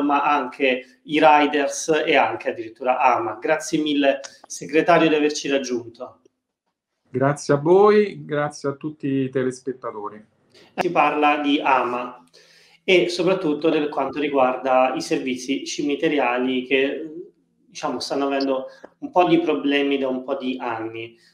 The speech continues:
Speaker 1: Com'è la situazione a livello di, per quanto riguarda le cremazioni? A prima porta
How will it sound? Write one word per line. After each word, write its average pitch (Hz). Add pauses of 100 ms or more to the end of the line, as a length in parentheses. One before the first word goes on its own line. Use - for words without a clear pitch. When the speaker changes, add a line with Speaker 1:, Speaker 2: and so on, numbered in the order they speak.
(220)
Speaker 1:
Com'è 214
la 123
situazione 123
a 120
livello 117
di, 120
per 151
quanto 147
riguarda 139
le 135
cremazioni? 131
A 123
prima 151
porta 185